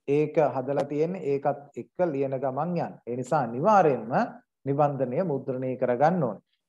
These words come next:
එතකොට එක සාහිත්‍ය පාඩමකට අදාළව සියලු දත්ත ඇතුළත්ව,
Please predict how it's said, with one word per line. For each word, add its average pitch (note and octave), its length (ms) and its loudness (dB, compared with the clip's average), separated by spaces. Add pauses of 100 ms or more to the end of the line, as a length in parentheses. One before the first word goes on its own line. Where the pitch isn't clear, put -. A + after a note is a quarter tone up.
එතකොට C3 200 0 (140)
එක - 200 -6 (120)
සාහිත්‍ය C#3+ 580 2
පාඩමකට C3+ 640 -2
අදාළව C3 480 0 (120)
සියලු D#3 440 2
දත්ත C3+ 360 0
ඇතුළත්ව, C#3+ 640 0